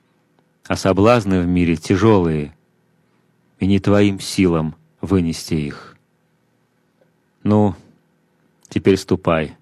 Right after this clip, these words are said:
сирота". С этим словом отец Паисий благословил его. И Алеша вдруг понял, что в этом строгом и суровом доселе к нему монахе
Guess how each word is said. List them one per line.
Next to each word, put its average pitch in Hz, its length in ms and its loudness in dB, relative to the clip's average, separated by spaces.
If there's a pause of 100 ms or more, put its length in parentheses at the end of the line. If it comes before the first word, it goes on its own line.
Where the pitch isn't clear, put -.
(600)
сирота". - 580 -8 (2250)
С - 120 -8
этим 110 240 2
словом 107 420 2
отец 98 280 -2
Паисий 98 720 0 (720)
благословил 95 680 2
его. 85 400 0 (1600)
И 98 80 -2
Алеша 101 380 2
вдруг 95 280 -2
понял, 85 460 -2 (1080)
что - 180 -2
в 104 40 4
этом 101 240 0
строгом 95 580 0
и 92 40 -2
суровом 98 560 0
доселе 95 460 0
к - 160 -12
нему 95 180 -2
монахе 92 600 -4